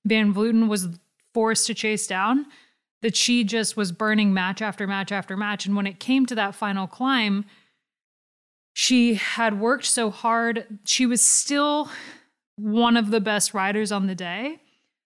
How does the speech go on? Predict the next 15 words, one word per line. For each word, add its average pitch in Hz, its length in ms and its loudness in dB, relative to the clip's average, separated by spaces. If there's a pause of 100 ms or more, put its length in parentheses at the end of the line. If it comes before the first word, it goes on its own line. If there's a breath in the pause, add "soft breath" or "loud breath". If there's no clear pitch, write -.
(240)
but 220 320 0 (320)
Laura 247 300 2
Kopecky, 208 600 -2
the 190 80 -8
Belgian 196 320 -2
national 190 400 -4
champ 180 400 -6
on 190 140 -8
S 185 200 -4
D 196 140 -6
Worx, 180 420 -6
is, 202 240 -2 (240)
was 202 320 0
just 220 320 -2
having 190 680 -2